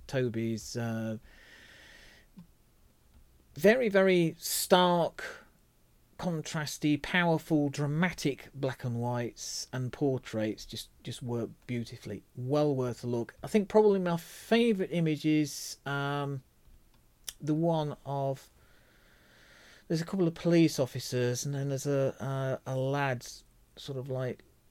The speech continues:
I don't know whether he's actually looking at them or looking through them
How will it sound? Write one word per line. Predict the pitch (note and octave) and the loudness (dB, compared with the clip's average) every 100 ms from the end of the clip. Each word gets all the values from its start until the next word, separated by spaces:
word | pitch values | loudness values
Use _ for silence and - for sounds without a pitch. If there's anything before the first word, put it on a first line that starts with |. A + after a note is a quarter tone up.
| _ _ _ _ - | _ _ _ _ -2
I | |
don't | G#3+ | 4
know | C4 | 6
whether | A3+ | 6
he's | G#3 F#3 | 4 2
actually | F3 - E3 | 0 2 4
looking | D#3+ F#3+ F#3+ - E3 D#3 | 6 4 2 0 -2 0
at | E3 D#3+ | -2 -2
them | E3 A2 | -4 -4
or | A#2+ B2+ | -4 -2
looking | C#3+ - C3+ | -4 -4 -6
through | - - - - E3 D#3+ D3 | -6 -12 -12 -2 4 4 4
them | C3+ | 0